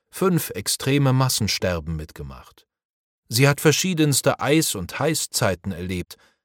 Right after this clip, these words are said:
Einige Wissenschaftlerinnen und Wissenschaftler gehen davon aus, dass bis vor sechshundert Millionen Jahren die Erde zweihundert Millionen Jahre lang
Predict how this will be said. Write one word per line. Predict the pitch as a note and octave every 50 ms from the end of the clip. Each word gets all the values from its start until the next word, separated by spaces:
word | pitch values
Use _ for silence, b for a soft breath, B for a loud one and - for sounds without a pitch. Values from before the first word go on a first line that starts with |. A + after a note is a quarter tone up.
| _ _ _ _ _ -
Einige | - G#2 G#2 G#2+ A2 B2 A2+
Wissenschaftlerinnen | A#2 A2+ - C#3 C3 - C3+ B2+ - - C3+ B2+ A2 A#2+ B2+ B2+ B2 A#2+
und | A2 G2+ F2+
Wissenschaftler | G#2 G#2 - - B2+ - - C3+ B2+ - - C3+ B2+
gehen | G#2 G#2 A#2 A#2 A2
davon | A2 G2+ - A#2+ A2+
aus, | D#2 C#2+ G2+ A2+ B2 - - b b b b b b b _ _
dass | - D#3 C#3+ C#3 -
bis | - D#3 C#3+ -
vor | - - D3+ C#3
sechshundert | A#2 B2+ C3+ - - - D3+ D3 C#3+ C#3 B2
Millionen | C3+ C3+ B2+ A#2 A2+ A#2 B2 C3 C3 B2+ A#2+
Jahren | G#2 G#2 G2+ G#2+ G#2+ G#2+ G#2+ A2+ C3 C#3+ C3+
die | B2+ A#2 F#2+ -
Erde | G2+ A2 A#2 A#2+ C3 C3 C3
zweihundert | - - - G#2 G2 G2+ G2 G#2+ B2+ C3 B2+ B2
Millionen | B2 A#2+ A2+ A2 G#2+ G#2+ A#2+ B2 B2 A#2+ A#2
Jahre | A2 G#2 A2 A2+ A2 A#2
lang | A2+ A#2 A#2 A2+